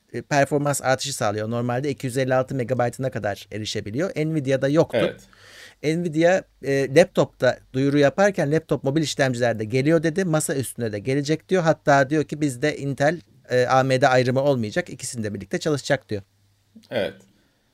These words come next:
Speaker 2: Aa, çok iyi haber. Çünkü tek bir markaya, markaya özgü teknolojiler hiçbir şeye yaramıyor. A M D geçmişte de Mantle falan bir şeyler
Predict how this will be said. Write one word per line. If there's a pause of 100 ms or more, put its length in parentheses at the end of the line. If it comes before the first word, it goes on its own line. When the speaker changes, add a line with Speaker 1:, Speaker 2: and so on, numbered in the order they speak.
(380)
Speaker 2:
Aa,
çok
iyi
haber.
Çünkü
tek
bir
markaya, (840)
markaya
özgü
teknolojiler
hiçbir
şeye
yaramıyor. (500)
A
M
D
geçmişte
de
Mantle
falan
bir
şeyler